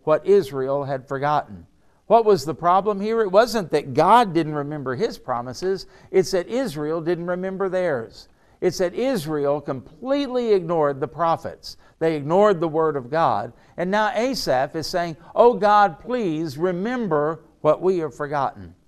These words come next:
Couldn't we in America say the same thing? Couldn't we as believers say the same thing? "Oh God, please remember your grace and your mercy and your power and your promises." And then confess the sin, because we certainly haven't done that.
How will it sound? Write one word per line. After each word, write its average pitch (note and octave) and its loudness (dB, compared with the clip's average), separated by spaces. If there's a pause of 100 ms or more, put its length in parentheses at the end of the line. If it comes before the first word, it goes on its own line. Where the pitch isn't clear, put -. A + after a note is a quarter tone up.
(520)
Couldn't C3+ -10
we D#3+ -12
in C#3+ -12
America C3+ -10
say C3 -10
the B2 -12
same C3+ -12
thing? D3+ -12 (280)
Couldn't D#3 -10
we D#3+ -8
as C3 -8
believers C#3 -10
say D3 -12
the A#2+ -16
same C#3 -14
thing? D#3+ -12 (280)
"Oh F#3+ 2
God, F#3+ -2
please G3+ -6
remember E3 -8
your C3+ -6
grace C3+ -8 (220)
and C#3 -6
your C3+ -4
mercy C3 -6 (220)
and C#3+ -6
your C3+ -4
power C#3+ -2
and C#3+ -8
your B2+ -6
promises." A2+ -6 (800)
And G#2+ -14
then D#3 -6
confess C#3 -8
the B2 -10
sin, D3+ -12 (120)
because A#2+ -10
we D3+ -6
certainly A2+ -6 (220)
haven't A#2 -2
done G2+ -2
that. F#2+ -8